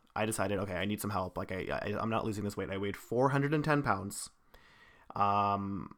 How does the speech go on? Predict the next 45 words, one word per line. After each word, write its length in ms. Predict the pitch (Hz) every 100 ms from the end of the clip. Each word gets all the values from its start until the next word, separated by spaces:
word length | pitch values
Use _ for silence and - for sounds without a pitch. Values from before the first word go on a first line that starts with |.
| _ _ _
you 140 | 135
know, 200 | 139 135 139 -
that's, 220 | 123 - - -
uh, 120 | - -
probably 320 | 135 147 151
more 140 | 147
than 80 | 139
double 240 | 131 127 120
than 380 | 117 113 98 - _ _ _ _
half 340 | - - 113 113
of 40 |
the 60 | 120
people 400 | 123 113 110 104
my 160 | 104 101
age. 420 | 107 92 107 - - - - - -
Or, 100 | 101
m-, 160 | 90 92
sorry, 320 | 131 95 98 - - - -
that's 180 | 139
probably 380 | - 139 127 120
more 200 | 113 113
than 120 | 117 110
double 240 | 110 110
than 280 | 107 101 -
the, 140 | 110 - _ -
anyone 380 | 113 123 110 104
my 120 | 101
age. 380 | 98 98 117 131 - - - -
Um, 640 | - 110 107 107 104 95 - _ _ _ - - _ _
my 160 | - 120
he-, 220 | 127 127
weight 320 | 110 127 156
held 240 | - 117 131
me 100 | 131
back 220 | 110 127
from 120 | -
a 60 | 117
lot 160 | 110 113
of 80 |
stuff. 320 | - 139 143 -
Like, 100 | 110
I 100 | 107
didn't 340 | 113 117 101
wanna 280 | 107 117 113
do 640 | 101 113 120 120 117 117